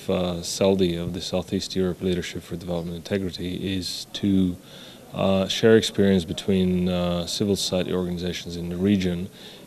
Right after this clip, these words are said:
and try to work with the governments in the region and with the European Commission to bring tangible change into anti-corruption policies in the region so that we could, um,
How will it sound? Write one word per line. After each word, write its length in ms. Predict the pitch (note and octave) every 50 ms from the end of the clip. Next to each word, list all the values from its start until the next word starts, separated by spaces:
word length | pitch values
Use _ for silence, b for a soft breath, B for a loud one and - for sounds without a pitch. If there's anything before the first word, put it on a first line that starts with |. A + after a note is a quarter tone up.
| B B
and 260 | - G2+ F#2 F#2 F2+ -
try 400 | - - - A2 G#2+ G#2+ G#2+ G2
to 160 | - - G2+
work 320 | G2 G2 G2 F#2 - -
with 320 | G2+ G2+ G#2 G2+ F#2+ - -
the 80 | G2+
governments 560 | F#2 F#2 F#2+ F#2 F2+ F2+ F2 F2 F2 - -
in 80 | F#2 F#2
the 60 | F#2
region 320 | F2 F#2 F#2 F2 F2+ F2 E2+
and 180 | F2 F2 F2
with 80 | F#2 F#2
the 80 | F#2+
European 400 | G2 F#2+ F#2 F2+ - - F#2 F2+
Commission 460 | E2+ - F#2 G2 F#2 - - - F#2 F2 -
to 340 | - F#2 F#2 F2 F2 F2 F2 - - -
bring 420 | G2+ F#2 F#2+ F#2 F#2 F#2 F2 E2+ - - B B B B B B B
tangible 500 | - - A#2 G#2+ F#2+ F#2+ F#2+ F#2 F#2+ F#2
change 440 | E2+ - - G2 F#2 F2+ F2+ E2+ F2
into 680 | - - G2 F#2 F2+ - - G2 F#2 F2+ F2+ F2 F2 F2 -
anti-corruption 580 | F#2+ F2+ F2 - - - F#2 F2 - - F2+ F2
policies 460 | - - F#2 F#2 F2 - F2+ F2 F2
in 100 | F2 F2
the 60 | F2+
region 340 | F2+ F2+ F2+ F2 - - -
so 220 | - - G2+ F#2+
that 120 | F#2+ F#2+ F#2
we 140 | F#2+ F#2+
could, 320 | F2+ - - G2 F#2+ F2 - B B B B B B B B B B B
um, 560 | - G2 G2 F#2+ F#2+ F#2+ F#2+ F#2+ F#2+ F#2 F#2+